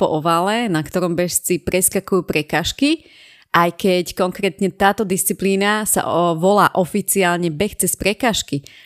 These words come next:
A to je ten rozdiel. A aj preto je správne a oficiálne pomenovanie toho, o čom sa dnes budeme celý čas rozprávať, prekážkové preteky, alebo teda oficiálne z angličtiny O C R, Obstacle Course Race,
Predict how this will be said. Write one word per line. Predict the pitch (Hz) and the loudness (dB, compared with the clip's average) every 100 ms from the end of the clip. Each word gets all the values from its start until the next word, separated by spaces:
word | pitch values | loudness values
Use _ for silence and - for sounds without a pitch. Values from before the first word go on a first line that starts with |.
| - | -6
A | 180 - | -4 0
to | 220 | 2
je | 233 240 | 2 2
ten | 202 | 2
rozdiel. | 196 214 165 147 139 151 _ - - - | 4 2 0 0 0 -4 _ -20 -6 0
A | 190 202 | 2 0
aj | |
preto | 196 202 202 240 | 0 -2 0 0
je | |
správne | 226 - 156 147 151 214 311 330 | 0 0 2 2 2 2 0 2
a | 165 - | 2 2
oficiálne | 185 226 190 185 170 170 | -2 -2 0 0 0 -2
pomenovanie | 175 175 190 196 196 208 | -2 0 0 0 0 -2
toho, | 196 226 277 285 - _ _ | -2 0 0 -2 -6 _ _
o | 175 175 | -2 0
čom | 202 | 0
sa | - | 0
dnes | 185 190 160 | 0 -2 0
budeme | 180 175 170 | 0 0 -2
celý | - 196 190 | 0 -2 -2
čas | 185 202 | -2 -2
rozprávať, | 170 156 - - 185 180 180 - | 0 -2 -2 2 2 2 -2 -4
prekážkové | 170 170 190 170 - 170 165 | -4 -2 -2 -2 -2 -2 0
preteky, | 160 151 202 - 330 - _ - - - | -2 -2 -4 -2 -2 -4 _ -20 -20 0
alebo | 185 180 180 | 0 2 0
teda | 185 160 | 0 2
oficiálne | 156 - 185 190 170 170 - _ | 2 -2 -2 0 0 0 -4 _
z | - - | 0 2
angličtiny | 185 190 202 190 - - 196 185 - | 2 2 0 0 -2 0 0 0 2
O | 170 151 | 2 2
C | - | 0
R, | 170 202 202 208 - - _ | 2 4 2 -2 -18 -20 _
Obstacle | 180 - - 175 170 | 0 2 -2 -2 -4
Course | - 170 156 - - _ | 0 0 0 -4 -8 _
Race, | - 220 233 233 - | 0 2 4 2 0